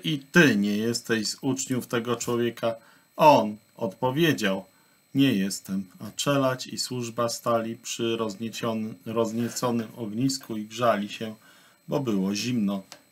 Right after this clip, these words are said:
A stał też z nimi Piotr i grzał się. Ewangelia Jana, osiemnasty rozdział, szesnasty do osiemnastego wersetu. Jakże przytłaczająca i bolesna to scena, gdy apostoł Piotr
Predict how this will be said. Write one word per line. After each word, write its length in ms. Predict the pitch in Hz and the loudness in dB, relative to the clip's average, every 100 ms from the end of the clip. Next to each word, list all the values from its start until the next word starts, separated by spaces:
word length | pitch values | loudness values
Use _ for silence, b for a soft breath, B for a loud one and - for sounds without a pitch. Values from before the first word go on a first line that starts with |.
| - | -10
A 100 | 101 | -8
stał 260 | - 123 | -4 -4
też 300 | 143 190 170 | -2 0 0
z 120 | 135 131 | -2 -2
nimi 580 | 131 104 104 110 135 135 _ _ _ _ _ - | 0 0 0 0 -2 -4 _ _ _ _ _ -20
Piotr 500 | - 87 98 - - _ | -10 -8 -8 -12 -20 _
i 120 | 107 | -8
grzał 380 | 95 - 151 143 | -6 0 0 0
się. 220 | - - - _ b b b b b | -4 -10 -14 _ b b b b b
Ewangelia 600 | 139 190 196 185 185 156 | 4 6 8 6 6 4
Jana, 560 | 127 123 127 127 123 117 | 4 2 2 0 -2 -4
osiemnasty 680 | 117 117 104 104 - - 104 | -6 -4 -4 -4 -8 -6 -4
rozdział, 480 | 104 104 101 101 101 B B B B | -4 -6 -6 -6 -8 B B B B
szesnasty 680 | - 135 110 117 117 - 113 | -10 -8 -4 -2 -2 -2 -6
do 120 | 98 | -4
osiemnastego 760 | 95 - 92 90 - 95 95 | -4 -4 -2 -2 -6 -10 -10
wersetu. 580 | 90 92 - - - - - _ _ _ b b b b b - | -8 -8 -8 -10 -12 -20 -20 _ _ _ b b b b b 2
Jakże 500 | 175 170 135 123 135 | 6 6 4 -2 -2
przytłaczająca 960 | - 139 135 123 - 127 123 123 - | 0 -2 0 0 0 0 0 -2 -2
i 80 | 120 | -2
bolesna 520 | 107 107 95 90 113 | -2 -4 -4 -4 -6
to 300 | 113 101 101 - | -6 -6 -8 -6
scena, 580 | - - 156 123 90 95 - | -6 0 2 2 0 -6 -10
gdy 400 | 98 113 110 110 | -6 -6 -4 -6
apostoł 480 | 104 143 147 196 185 | -4 -4 -2 -2 -2
Piotr 400 | - 110 110 | -2 -2 -4